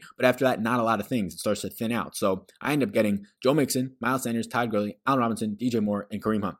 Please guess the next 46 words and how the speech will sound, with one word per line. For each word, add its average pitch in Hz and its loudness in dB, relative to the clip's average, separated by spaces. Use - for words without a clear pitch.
to 101 -8
start 101 -2
my 101 -2
draft. 92 -4
That's 233 4
probably 240 2
the 120 4
best 131 0
mock 120 2
draft 113 4
I've 95 0
done 107 0
this 98 0
offseason, 107 -2
and 117 -2
I 135 2
feel 139 2
very, 120 0
very 107 2
good 101 2
about 87 -4
it. - -10
So 170 6
now 196 8
I 202 6
have 160 6
four 180 6
running 147 2
backs 123 4
in 135 0
my 120 2
first 120 -2
six 113 -2
picks. - 0
And 104 -4
you 113 -2
wanna 131 -2
see 139 -2
what 139 2
I 127 4
did 143 0
here? 185 4
Let 123 0
me 139 4
show 120 2
you. 90 -2